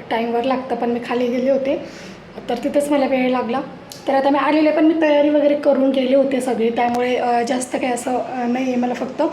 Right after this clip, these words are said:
धिरडे बनवायचे आहेत. आंब्याचं सीझन संपत आलेलं आहे. अ, म्हणलं चला आता लास्ट वेळेस, अ, लास्ट वेळेस होतं की अजून एखाद्या वेळेस होतं माहिती नाही, याआधी पण मी एक दोन वेळेस बनवलेलं आहे आणि आता बनवायचं मला. तर इथे मी, अ, सगळी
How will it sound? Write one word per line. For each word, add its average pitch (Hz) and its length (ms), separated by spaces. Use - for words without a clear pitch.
धिरडे 294 460
बनवायचे 294 460
आहेत. - 420
आंब्याचं 254 320
सीझन 262 360
संपत 254 500
आलेलं 233 300
आहे. 226 220
अ, 233 220
म्हणलं 240 360
चला 254 160
आता 233 180
लास्ट 233 380
वेळेस, 247 460
अ, 226 180
लास्ट 247 340
वेळेस 269 260
होतं 269 160
की 269 260
अजून 262 300
एखाद्या 254 320
वेळेस 254 180
होतं 269 160
माहिती 262 260
नाही, 302 160
याआधी 294 280
पण 294 220
मी 294 120
एक 269 240
दोन 269 120
वेळेस 269 220
बनवलेलं 254 460
आहे 285 320
आणि 247 180
आता 262 320
बनवायचं 262 500
मला. 254 160
तर 269 80
इथे - 140
मी, 254 160
अ, 233 200
सगळी 254 240